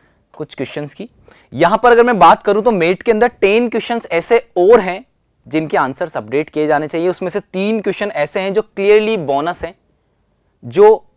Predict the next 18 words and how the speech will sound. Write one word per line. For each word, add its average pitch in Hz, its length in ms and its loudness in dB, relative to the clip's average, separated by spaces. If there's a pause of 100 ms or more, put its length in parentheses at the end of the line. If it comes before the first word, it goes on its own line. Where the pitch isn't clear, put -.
नहीं 156 460 -2
दिया 180 280 4
गया 175 200 4
है, 175 300 -4
जिनके 151 260 -4
आंसर्स 147 460 -4
चेंज 135 280 -10
नहीं 120 280 -10
किए 151 200 -6
गए। 147 160 -6 (460)
उन 175 140 -2
तीन 175 260 -4
क्वेश्चंस 175 360 -8
में 175 60 -8
से 175 100 -8
मैं 170 140 -6
बात 127 260 2
करूं, 139 200 -4